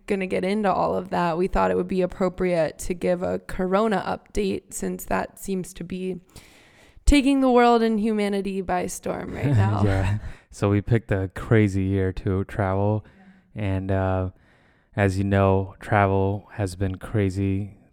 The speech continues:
Speaker 2: Borders are being locked down. So we're here to talk about how coronavirus is affecting us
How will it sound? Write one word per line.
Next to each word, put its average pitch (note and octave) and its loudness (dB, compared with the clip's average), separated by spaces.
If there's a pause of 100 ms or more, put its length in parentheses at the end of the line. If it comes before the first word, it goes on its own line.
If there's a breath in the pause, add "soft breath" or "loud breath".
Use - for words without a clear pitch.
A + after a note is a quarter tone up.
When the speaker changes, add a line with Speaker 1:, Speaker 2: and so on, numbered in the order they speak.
(120)
Speaker 2:
Borders F#2+ 0
are F#2 0
being F2+ -6
locked F#2+ -4
down. G#2+ 0
So F#2+ -2
we're G2 2
here G2+ 0
to G2+ 2
talk - -6
about F#2+ 0
how G2 0 (680 soft breath)
coronavirus G#2+ 4
is G2 -4
affecting F#2+ -4
us A#2 2